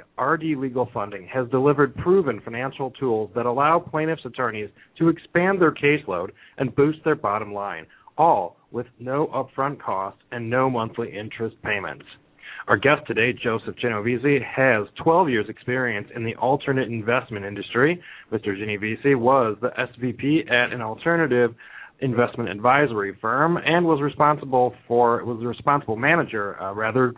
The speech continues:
for due diligence and new business development. He was V P at a global asset manager with over three billion in hedge fund investments and responsible for manager due diligence and sourcing new managers for portfolios.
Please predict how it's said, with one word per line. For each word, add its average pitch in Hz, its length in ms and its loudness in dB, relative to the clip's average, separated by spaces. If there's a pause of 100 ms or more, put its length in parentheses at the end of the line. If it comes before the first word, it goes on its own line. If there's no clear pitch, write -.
for 117 120 2
due 135 180 4
diligence 135 720 -2
and 113 120 -6
new 131 120 0
business 107 420 -2
development. 98 560 -4 (340)
He 156 100 4
was 135 120 4 (100)
V 139 140 -2
P 143 400 0
at 107 80 -2
a 107 80 0
global 113 420 -2
asset 117 380 -4
manager 117 560 -4 (300)
with 143 160 4 (100)
over 143 320 4 (100)
three 175 220 0
billion 147 520 2
in 117 120 -10
hedge 143 380 -4
fund 120 160 -4
investments 117 600 -4 (120)
and 120 280 0
responsible 143 680 0 (100)
for 117 360 4
manager 147 560 0
due 147 240 0
diligence 123 680 0
and 175 300 0 (100)
sourcing 147 440 2 (340)
new 147 220 6
managers 127 640 0 (160)
for 101 140 0
portfolios. 95 680 -4